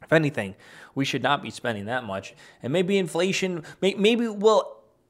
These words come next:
get rid of our debt <laughs> just through inflation. I don't know if that's a strategy. I, I really don't know. I, I, I feel like there are people who know more about the economy, uh, than I do, that's for sure. Um, but I can tell you right now, just printing and printing and printing, it does not seem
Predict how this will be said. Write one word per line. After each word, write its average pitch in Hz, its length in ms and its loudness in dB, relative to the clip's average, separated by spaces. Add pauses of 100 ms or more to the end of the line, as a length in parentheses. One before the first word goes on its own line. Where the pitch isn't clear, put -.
(280)
get 190 240 6
rid 196 220 10
of 190 100 4
our 180 160 10
debt 147 540 4
<laughs> 160 1300 -2
just 185 240 -4
through 214 160 8
inflation. 180 540 4
I 110 80 6
don't 143 80 0
know 113 120 6
if 98 100 -4
that's 104 200 0
a 98 80 -6
strategy. 98 640 -2 (120)
I, 117 100 -6
I 117 100 -4
really 113 260 0
don't 107 220 -4
know. 107 160 -4
I, 98 400 -2 (640)
I, 107 260 4
I 127 60 8
feel 135 180 4
like 120 160 6
there 117 120 6
are 110 40 2
people 120 280 0
who 120 80 0
know 120 120 2
more 120 160 4
about 117 300 0
the 113 100 -8
economy, 113 600 -2 (300)
uh, 104 180 6
than 101 160 2
I 135 180 8
do, 107 160 -2
that's 113 200 -4
for 104 140 -12
sure. 92 460 -10 (340)
Um, 92 220 -6
but 98 80 -4
I 95 40 -2
can 101 120 -8
tell 117 100 -2
you 110 100 0
right 110 180 4
now, 110 180 0
just 101 200 -8
printing 98 320 -6
and 92 100 -12
printing 101 260 -4
and 87 80 -10
printing, 95 380 -4
it 90 100 -10
does 95 160 -6
not 98 220 -4
seem 95 360 -10